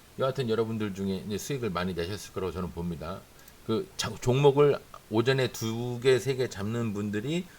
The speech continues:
두 개, 세 개 하는 날이고, 세, 네 개 잡는 사람이 세, 네 개 하는 날이에요. 오늘은 오전에 뭐 했고, 몇 개 잡았고, 또 올-, 옮겨 타서 잡고, 어, 그것도 안 가니까 또 옮기고, 이제 이런 날이 아닙니다. 상승장에서는 그렇게 하시면 안 됩니다.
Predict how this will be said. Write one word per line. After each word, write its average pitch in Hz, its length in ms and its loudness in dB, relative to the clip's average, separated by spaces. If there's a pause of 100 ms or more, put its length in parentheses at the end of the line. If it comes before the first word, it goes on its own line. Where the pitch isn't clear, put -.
(160)
두 110 140 -6
개, 123 160 4
세 123 140 0
개 117 80 0
하는 123 240 2
날이고, 92 360 2
세, 143 180 2
네 131 100 2
개 120 80 0
잡는 104 420 -2
사람이 101 360 0
세, 147 180 4
네 127 200 0
개 107 80 2
하는 135 220 2
날이에요. 87 340 2
오늘은 123 380 4 (360)
오전에 131 380 8
뭐 113 260 4
했고, 113 420 -4 (220)
몇 101 260 2
개 120 140 6
잡았고, 110 640 2
또 104 100 0
올-, 117 220 6
옮겨 120 320 4
타서 113 300 -2
잡고, 107 580 -4 (340)
어, 113 160 -2
그것도 131 260 4
안 110 120 8
가니까 117 280 4
또 175 160 8
옮기고, 123 380 4
이제 95 100 2
이런 113 280 4
날이 95 200 4
아닙니다. 87 540 -2
상승장에서는 131 720 0
그렇게 101 200 -6
하시면 95 220 -4
안 82 100 -4
됩니다. 85 440 -6